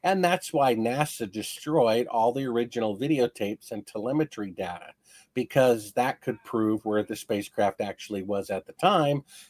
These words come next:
And if you magnified these recordings to H D, you could potentially see the fake backdrop. So not only did they deliberately destroy the videotapes, they admit they erased them intentionally,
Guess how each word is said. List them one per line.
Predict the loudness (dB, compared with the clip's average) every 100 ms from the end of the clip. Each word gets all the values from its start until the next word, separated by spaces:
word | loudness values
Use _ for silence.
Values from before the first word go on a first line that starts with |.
| _
And | 4 6 6 4
if | 0 0
you | 2 4
magnified | 6 6 4 2 6 8 8 4 0 -4
these | -4 -4 -6 -10
recordings | -10 -8 0 2 2 0 -4 -8
to |
H | -10 -10 -12 -2
D, | 0
you | 2 0
could | -6 -14
potentially | -6 -4 -2 -4 -6
see | -6 -8 -6 -6 -10 _ _ -8
the |
fake | -4 -2 -2 -2
backdrop. | -2 -2 -2 -2 -2 -4
So | -8 2 4 6
not | 4 4
only | 6 6 4 2 0 _ _ _
did | -2 4
they | 6 6
deliberately | 2 0 2 4 2 2 -2
destroy | -2 -6 -2 0 2 2
the | 0 -2
videotapes, | 0 4 4 2 -2 -2
they | 0 0
admit | 2 2 2
they | 0 -2
erased | 0 0 -2 -4
them | -2
intentionally, | -4 -2 -4 -4 -4 -2 0 0